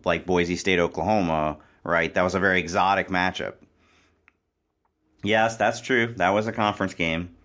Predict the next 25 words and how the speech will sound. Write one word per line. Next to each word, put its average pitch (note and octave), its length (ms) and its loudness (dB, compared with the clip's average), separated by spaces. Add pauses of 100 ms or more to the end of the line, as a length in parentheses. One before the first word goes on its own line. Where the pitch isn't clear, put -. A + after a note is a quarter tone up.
(180)
That F#2+ 120 2
was G#2 240 2
a, G2+ 420 4 (1160)
that D3 140 2
was E3 100 2
a B2+ 60 4
perfect B2 460 0
storm, F#2 400 2
right? F2+ 380 2 (340)
You G2 120 0
know, F2 340 4
the, F#2 140 -8 (280)
the, D#2 760 -2
the F2 120 -2
rivalry, G#2+ 840 0
the, D#2 440 -2 (280)
the D2+ 80 -14
scandal A2 520 0
that G2 80 0
was F#2 100 -4
going G2 180 0
on F#2+ 240 2
with F#2 100 -12
Cam F#2+ 220 0
Newton, E2+ 640 -2